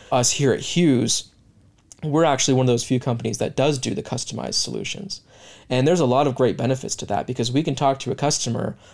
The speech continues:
learn the ins and outs of their network, and then say to them, "I know exactly what solution is gonna work best for you.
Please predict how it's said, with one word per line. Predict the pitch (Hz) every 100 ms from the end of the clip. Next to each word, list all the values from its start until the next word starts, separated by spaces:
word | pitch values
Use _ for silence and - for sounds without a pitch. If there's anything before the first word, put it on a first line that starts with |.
| _ 131
learn | 127 143 160
the | 147
ins | - 143 143
and | 113
outs | 120 143 -
of | 120
their | 113
network, | 127 - 123 80 - - _ - _
and | 131 135
then | 123
say | - 175 277
to | 127
them, | 117 117 127 _ _ _ _ _
"I | 131 185
know | 131
exactly | 113 117 127 226 135
what | 117 -
solution | 123 117 - 113
is |
gonna | 120 117
work | 117 -
best | 113 -
for | - 110
you. | 117 117